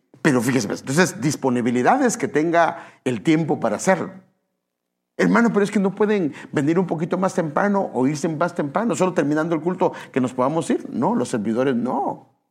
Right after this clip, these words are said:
Porque los servidores abren las puertas de la casa y cierran las puertas de la casa. Ese era el trabajo de ellos. Por eso es que ellos estaban en las puertas. Y por eso es que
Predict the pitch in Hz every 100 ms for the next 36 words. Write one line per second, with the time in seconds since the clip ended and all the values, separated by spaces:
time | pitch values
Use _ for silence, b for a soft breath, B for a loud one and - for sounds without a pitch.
0 | - B - 156 160 143 143 123 123 135
1 | 254 311 - - - 156 185 180 123 107
2 | - 156 185 156 120 98 98 - - -
3 | _ _ _ _ _ _ _ _ 135 120
4 | - 131 139 196 190 - - - 98 -
5 | - - - _ _ _ _ _ _ _
6 | _ _ _ _ _ _ - 233 349 330
7 | 349 330 370 403 262 123 _ _ _ _
8 | _ _ _ _ _ _ _ _ _ _
9 | 139 160 202 208 165 220 151 139 160 190
10 | 151 120 - - - 135 - - _ _
11 | _ _ _ _ _ _ _ _ _ _
12 | 160 143 151 202 214 175